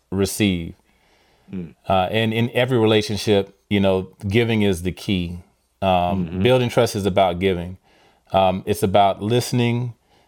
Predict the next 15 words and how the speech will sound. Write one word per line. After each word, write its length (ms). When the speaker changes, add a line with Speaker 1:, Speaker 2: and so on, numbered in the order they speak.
Speaker 1:
It's 220
about, 600
um, 500
you 120
know, 140
there's, 240
there's 200
a 60
lot 440
in, 560
in 180
life 480
when 180
you 100
engage 380